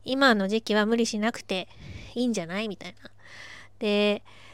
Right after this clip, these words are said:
さらにはその、怪我をして動けなくなったことで、いい面も少なからずあると思うよって。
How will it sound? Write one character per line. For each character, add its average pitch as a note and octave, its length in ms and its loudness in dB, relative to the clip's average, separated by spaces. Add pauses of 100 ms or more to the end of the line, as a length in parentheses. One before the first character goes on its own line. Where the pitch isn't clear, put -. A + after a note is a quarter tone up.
(160)
さ D4+ 160 2
ら C4+ 100 6
に G3 140 4
は F#3+ 80 -4
そ G#3 180 -4
の、 G3 460 -2 (640)
怪 A3+ 100 4
我 A#3+ 200 10
を F#3+ 100 0
し - 100 -8
て D4+ 380 10
動 A3+ 180 8
け D4 140 2
な C4 140 4
く G#3+ 100 -6
な A3+ 160 2
っ A#3 140 -2
た G3 260 2 (380)
こ B3 120 2
と D#4 160 8
で、 A3+ 300 8
い E4+ 160 8
い E4+ 60 6
面 G3 260 2
も G#3+ 260 2
少 - 220 -6
な C4+ 140 2
か D#4 140 2
ら A3+ 120 4
ず G3 220 -6 (1120)
あ B3+ 100 6
る B3+ 120 6
と F#3+ 160 -2
思 G#3+ 220 4
う G#3 60 6
よ F#3+ 200 4
っ G#3 40 0
て。 - 300 -16